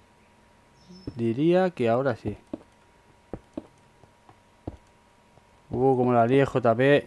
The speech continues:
y tengas que picar todo esto, vas listo, tío. A ver, a ver, que vaya todo guay. Chicos, no sé, eh, hoy quería subir,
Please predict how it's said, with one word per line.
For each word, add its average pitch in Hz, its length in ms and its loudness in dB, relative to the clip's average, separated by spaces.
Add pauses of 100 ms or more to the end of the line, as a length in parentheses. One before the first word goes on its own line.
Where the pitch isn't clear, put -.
y 127 120 -4
tengas 131 280 -2
que 131 80 -4
picar 120 320 0
todo 120 180 2
esto, 127 220 -2
vas 107 140 -2
listo, 110 340 -8
tío. 110 220 -8 (2500)
A 98 60 -10
ver, 135 440 2 (380)
a 113 60 -10
ver, 135 460 2 (200)
que 131 80 -2
vaya 123 240 2
todo 117 220 0
guay. 135 420 4 (3250)
Chicos, 160 340 2
no 151 140 4
sé, - 120 -6
eh, 139 320 4
hoy 151 260 6
quería 156 480 8
subir, 147 600 2